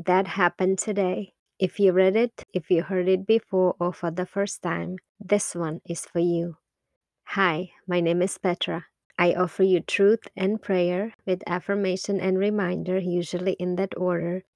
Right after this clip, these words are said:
so you can be encouraged, so your faith can grow and be bigger than your fears, so you can overcome whatever comes your way,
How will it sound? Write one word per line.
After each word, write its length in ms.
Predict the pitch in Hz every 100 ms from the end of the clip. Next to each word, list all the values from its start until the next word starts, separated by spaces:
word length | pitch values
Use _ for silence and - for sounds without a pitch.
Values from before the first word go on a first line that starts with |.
| -
so 160 | -
you 180 | 185 185
can 220 | 196 190
be 120 | 196 -
encouraged, 800 | 202 202 202 175 170 - - - -
so 200 | - -
your 200 | 170 160
faith 320 | - 180 175 -
can 220 | 190 202
grow 440 | 190 165 170 180 - _ -
and 200 | 185 180
be 180 | 185 -
bigger 280 | 208 196 160
than 240 | 165 170
your 120 | 165 160
fears, 600 | - 180 139 165 - -
so 180 | - 190
you 140 | 185
can 180 | 185 175 -
overcome 640 | 175 175 202 - 220 226
whatever 400 | 170 156 170 202
comes 380 | 220 214 208 202
your 140 | 214
way, 420 | 202 175 175 175